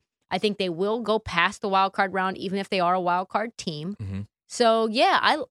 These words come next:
Speaker 1: I like that. Um, I think the Chargers are the real deal. I think we've talked about that, them being a very complete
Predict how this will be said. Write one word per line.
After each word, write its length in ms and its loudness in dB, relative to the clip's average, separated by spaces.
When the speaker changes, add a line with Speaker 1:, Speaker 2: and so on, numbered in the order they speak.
Speaker 1:
I 160 6
like 320 2
that. 220 -4
Um, 560 0
I 60 -8
think 120 -2
the 80 -2
Chargers 400 2
are 40 -4
the 100 -2
real 160 0
deal. 180 0
I 100 2
think 140 -4
we've 120 -4
talked 200 0
about 200 -4
that, 260 2
them 120 -2
being 220 -2
a 60 -6
very 200 -2
complete 540 -8